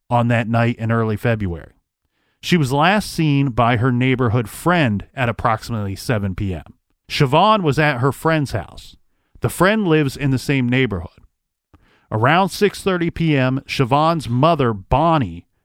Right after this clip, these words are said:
called the friend's house, spoke with Siobhan,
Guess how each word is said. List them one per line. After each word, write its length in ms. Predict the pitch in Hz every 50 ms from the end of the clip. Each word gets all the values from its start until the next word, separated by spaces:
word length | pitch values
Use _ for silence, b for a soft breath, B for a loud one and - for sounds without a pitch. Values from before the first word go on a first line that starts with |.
| _ _ _ _ -
called 380 | - - 165 160 156 160 143 139
the 60 | 143
friend's 360 | - - 156 147 139 120 -
house, 420 | 117 90 71 - - - - - - _ _ _ _ _ _ _
spoke 600 | - - - - - 160 156 170 180 170 - - _ -
with 120 | 139 131 120
Siobhan, 540 | - - 131 104 113 117 98 80 73 -